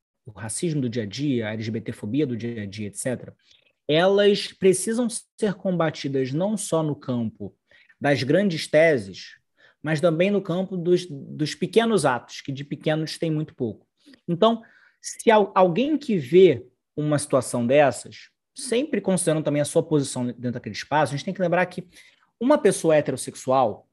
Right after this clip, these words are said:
ela goza de uma hierarquia, de uma posição social que tem hierarquia em relação a uma pessoa, é, homossexual.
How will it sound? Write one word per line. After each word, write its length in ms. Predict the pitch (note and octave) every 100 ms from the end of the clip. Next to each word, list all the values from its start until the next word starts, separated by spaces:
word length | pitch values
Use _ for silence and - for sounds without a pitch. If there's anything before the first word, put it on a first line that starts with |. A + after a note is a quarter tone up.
| _ _ _ _ _ -
ela 300 | F3 F#3+ F#3
goza 420 | C3+ F#3+ G#3+ G#3
de 120 | F3
uma 140 | G3 F3+
hierarquia, 880 | F3 D#3+ D3+ - - G#3+ G3+ D#3 B2+
de 120 | B2
uma 120 | D3+
posição 580 | D3 E3+ D3 - G#3 A3+
social 640 | A3 F#3 - E3 D#3+ F3
que 340 | F3 G3 G3 - _ _ _
tem 240 | A#3+ C4+ B3
hierarquia 520 | G#3+ F3 - G#3+ G#3+
em 100 | G3+
relação 420 | F#3 F3 - F3
a 20 | F3
uma 80 | E3+
pessoa, 520 | D3+ - D3+ D3+ D3 _ _ _ -
é, 120 | D3
homossexual. 720 | D3+ C#3+ - - C3 - -